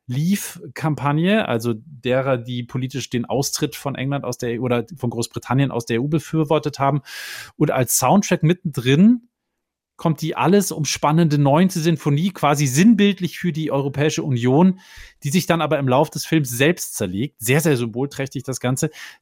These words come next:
Die Europahymne wurde übrigens ja auch echt zweitausendsiebzehn von Brexit-Gegnern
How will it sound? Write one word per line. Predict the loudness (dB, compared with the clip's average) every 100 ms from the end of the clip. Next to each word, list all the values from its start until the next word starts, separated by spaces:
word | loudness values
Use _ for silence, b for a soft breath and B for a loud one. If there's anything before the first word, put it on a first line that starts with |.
| -2
Die |
Europahymne | 0 2 2 2 2 4 4 2 b b b
wurde | 0 2 4
übrigens | 2 0
ja | 0
auch | 0 -2 0
echt | -2 -2 -8
zweitausendsiebzehn | -2 0 0 -2 -4 -2 -4 -2 -2
von | -2 -2 -4 -2
Brexit-Gegnern | -2 0 0 -4 _ 2 2 4 2 2 0